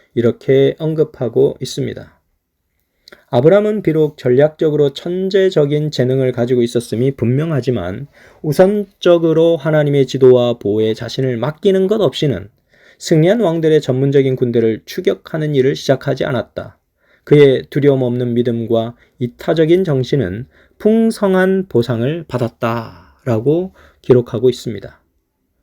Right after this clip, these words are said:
정말 하나님을 전적으로 신뢰하며 타인을 돕기 위해 애쓰는 사람들의 기도에 하나님은 신속하게 응답하신다는 사실입니다. 헤브론에서 호박까지의 거리는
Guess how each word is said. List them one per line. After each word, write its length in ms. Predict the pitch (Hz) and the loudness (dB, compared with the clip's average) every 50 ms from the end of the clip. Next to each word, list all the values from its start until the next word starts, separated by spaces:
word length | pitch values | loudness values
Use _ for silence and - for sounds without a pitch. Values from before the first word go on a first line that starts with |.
| _ _ _ _ _ _ _ _ | _ _ _ _ _ _ _ _
정말 360 | - - 143 175 214 214 208 180 | 0 2 4 4 4 4 2 2
하나님을 480 | 151 196 202 196 190 185 185 185 160 | 2 2 4 4 4 2 2 0 0
전적으로 500 | - 151 170 190 - 185 170 170 160 156 | 0 -2 -2 0 0 0 0 2 0 0
신뢰하며 880 | 147 - - 156 147 151 143 135 131 123 123 123 120 117 117 - 127 _ _ _ _ _ _ _ _ _ _ _ | -2 -2 -2 -2 0 2 2 2 0 -2 -2 -2 -2 -2 -4 -8 -12 _ _ _ _ _ _ _ _ _ _ _
타인을 340 | - - 147 151 156 160 156 | -6 -2 0 2 2 2 2
돕기 340 | 143 131 - - - 131 127 | 0 0 -2 0 -2 2 4
위해 200 | 127 123 113 120 | 4 4 4 2
애쓰는 320 | 117 - - 135 135 135 | -2 -4 -2 -2 -2 -2
사람들의 460 | 131 - 123 113 117 113 117 117 113 | -4 -4 -6 -4 -2 -2 -2 -2 -2
기도에 600 | - - 135 127 135 113 90 87 92 113 151 165 _ _ _ _ _ _ _ _ | -4 -4 -4 0 0 2 0 0 -2 -6 -8 -12 _ _ _ _ _ _ _ _
하나님은 540 | - - 104 104 98 104 123 156 190 226 - _ _ _ _ - | -14 -10 -8 -6 -6 -4 -4 -4 -4 -6 -8 _ _ _ _ -10
신속하게 1000 | - - 220 247 240 226 190 190 - - 123 110 107 120 120 120 120 - - - - | -2 0 0 2 2 2 0 0 -2 -4 -2 -2 0 2 2 2 2 0 -2 -6 -4
응답하신다는 1120 | 170 185 185 180 180 165 - - - 131 123 - 135 131 117 110 101 110 131 156 165 165 | -2 -2 0 -2 -2 -4 -6 -6 -6 -6 -4 -4 -2 -2 -2 -2 -2 -2 -4 -6 -6 -10
사실입니다. 720 | - - - 113 - - - 135 95 95 87 85 - - _ _ _ _ _ _ _ _ _ _ _ _ _ _ _ _ - - - - _ _ _ _ _ _ _ - - | -10 -6 -4 -2 -2 -2 -2 -2 -4 -10 -12 -16 -20 -20 _ _ _ _ _ _ _ _ _ _ _ _ _ _ _ _ -20 -20 -20 -20 _ _ _ _ _ _ _ -2 2
헤브론에서 920 | 160 147 156 190 202 214 214 208 190 175 151 - - 160 156 151 151 151 147 | 2 4 6 6 6 6 4 4 0 0 0 0 0 2 2 2 2 0 -2
호박까지의 720 | - - 190 185 196 170 - - 143 139 135 139 135 131 | -2 -2 0 0 0 -2 0 -2 -2 0 0 0 -2 -2
거리는 720 | - 107 101 117 135 143 139 101 87 98 120 147 175 - | -2 -4 -2 0 0 0 -2 -4 -6 -8 -10 -12 -14 -16